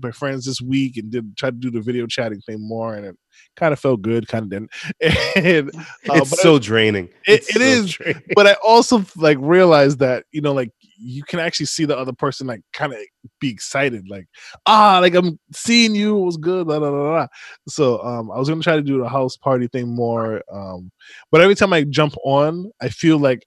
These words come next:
Speaker 1: the people that are in rooms already in progress, I don't know who they're in there with, so I'm like, "Ah, I'm not going in there."
Speaker 2: So how does it work? 'Cause I still haven't used it. I just downloaded it, but I haven't used it yet.
Speaker 1: So I think you, you open it. Um, so you download the app, make your name,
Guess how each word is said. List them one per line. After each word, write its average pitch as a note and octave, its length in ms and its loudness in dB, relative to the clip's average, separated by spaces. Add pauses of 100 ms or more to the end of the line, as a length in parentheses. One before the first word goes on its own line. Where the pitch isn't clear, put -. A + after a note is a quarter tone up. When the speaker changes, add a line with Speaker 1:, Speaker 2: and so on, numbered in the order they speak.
(120)
Speaker 1:
the B2 220 -6
people D#3+ 300 -4
that B2 280 -2
are A#2+ 240 -4
in D3 180 -4
rooms D3 280 -4
already C3+ 260 0
in A2 100 -8
progress, C#3+ 540 -4
I E3 80 2
don't D3+ 240 2
know D3+ 220 4
who D#3 160 2
they're C#3+ 220 2
in D3 160 -2
there E3 140 0
with, F#3 240 0 (320)
so D#3+ 120 2
I'm D3 60 0
like, C3 180 0
"Ah, B2+ 200 0
I'm C3+ 80 0
not A2 140 -4
going F#2+ 160 -10
in F#2+ 100 -12
there." A#2+ 140 -6 (1040)
Speaker 2:
So B2+ 160 -4
how D#3 100 4
does F3+ 140 0
it D3 60 -2
work? C3 220 2
'Cause G#2+ 120 -4
I A#2+ 60 0
still C3+ 200 -2
haven't F#2 320 -2
used G#2+ 280 -6
it. G2 100 -6
I F2+ 80 -6
just F#2 260 -10
downloaded F#2+ 480 -4
it, E2+ 80 -8
but F2 100 -8
I F#2 40 -4
haven't E2 180 -8
used F2 240 -10
it E2+ 100 -10
yet. - 140 -16 (220)
Speaker 1:
So - 180 0
I C#3+ 60 0
think G3 240 -2
you, E3 220 2
you D3 260 0
open D#3 300 0
it. G#3 200 -6 (880)
Um, A2+ 400 -4
so - 120 -2
you B2+ 100 2
download D#3 280 4
the C3+ 80 2
app, B2 200 -2
make A#2+ 160 -6
your A#2 100 -6
name, G#2 200 -10